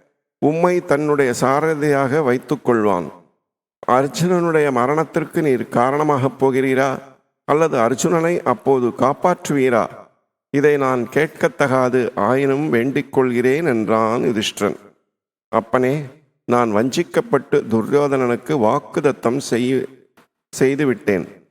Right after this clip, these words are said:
அவன் பக்கத்தில் நின்று உங்களுக்கு விரோதமாகவே யுத்தம் செய்வேன். ஆயினும் கர்ணன் அர்ஜுனனை எதிர்க்கச் செல்லும்போது என்னை சாரதியாக அழைத்தால், என்னால் கர்ணனுடைய தேஜஸ்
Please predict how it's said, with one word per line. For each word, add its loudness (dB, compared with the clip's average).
அவன் 0
பக்கத்தில் -2
நின்று 0
உங்களுக்கு 0
விரோதமாகவே 0
யுத்தம் 0
செய்வேன். -2
ஆயினும் 0
கர்ணன் -2
அர்ஜுனனை 0
எதிர்க்கச் -2
செல்லும்போது 0
என்னை 0
சாரதியாக 0
அழைத்தால், 0
என்னால் 0
கர்ணனுடைய 0
தேஜஸ் 0